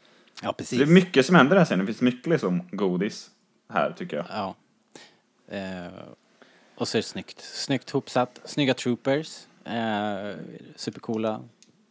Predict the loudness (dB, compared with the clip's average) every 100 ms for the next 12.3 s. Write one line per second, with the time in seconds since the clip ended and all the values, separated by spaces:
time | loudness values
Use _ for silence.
0 | -16 -14 -10 -6 -4 -4 -4 -6 -6 -2
1 | -2 -2 -2 -4 -6 -10 -14 -20 -16 -8
2 | 0 2 2 2 2 2 4 2 2 0
3 | 0 0 0 0 -2 -2 -4 -4 -4 -6
4 | -8 -8 -4 -2 -2 -4 -2 -4 -6 -6
5 | -6 -6 -10 -12 _ -20 -20 -20 _ _
6 | -10 -8 -6 -2 0 2 0 -4 -10 _
7 | -20 _ _ -12 -12 -6 -8 -6 -12 -10
8 | -6 -6 -8 -14 _ _ _ _ -20 -20
9 | -14 -12 -12 -12 -16 -20 _ _ _ _
10 | _ _ _ _ 4 6 8 6 4 2
11 | -6 -10 -8 -14 -14 -8 -6 -4 -4 -6
12 | -10 -10